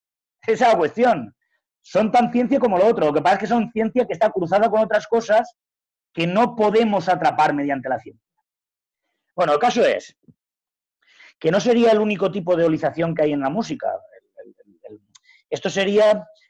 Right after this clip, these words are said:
el temperamento igual sería un tipo de eolización que tendría que ver con la,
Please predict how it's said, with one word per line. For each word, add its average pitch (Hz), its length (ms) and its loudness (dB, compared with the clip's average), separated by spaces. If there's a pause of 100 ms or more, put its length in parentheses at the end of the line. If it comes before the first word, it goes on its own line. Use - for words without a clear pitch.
(140)
el 117 100 -20
temperamento 139 480 -4
igual 196 300 2
sería 175 320 -2
un 196 140 -2
tipo 185 260 -6
de 185 60 0
eolización 185 680 -4 (1300)
que 147 100 -6
tendría 147 320 -2
que 180 120 -2
ver 208 240 0
con 165 260 0
la, 143 460 2